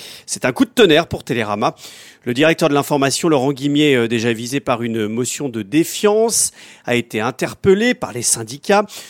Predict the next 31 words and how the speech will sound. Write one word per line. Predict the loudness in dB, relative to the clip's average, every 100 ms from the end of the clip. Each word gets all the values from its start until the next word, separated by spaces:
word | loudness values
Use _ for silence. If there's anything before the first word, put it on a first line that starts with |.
| -20 -2
Nous | 0
ne | 2
sommes | 2 2 2
pas | 2 4
dans | 2
une | 0 -2 0 2
logique | 2 0 -2 -4 -6
budgétaire, | -8 -4 -2 4 4 4 2 2 2 0
mais | -2
éditoriale | -2 -2 -4 -2 0 0 0
et | -2
sociale », | -2 0 0 -2 0 2 2
a-t-il | 0 -2 -8
souligné | -6 -4 -2 0 0 -2 -18 -20 -20 -6
dans | -4
une | -2 -2
interview | 0 0 0 2
au | 2
Monde. | 2 0 0 0 -2 -4 -18 -16 -6
La | -6
présidente | -2 -2 0 0 0 0
de | 0 0 0
France | -2 0 2 2 2
Télévisions, | 0 0 -4 -6 -2 0 0
Delphine | 0 0 0 -2 0
Ernotte, | 2 0 -2
s'est | -6
exprimée, | -6 -8 -8 -4 0
elle, | 0
en | -2
faveur | -4 -4 -2 -4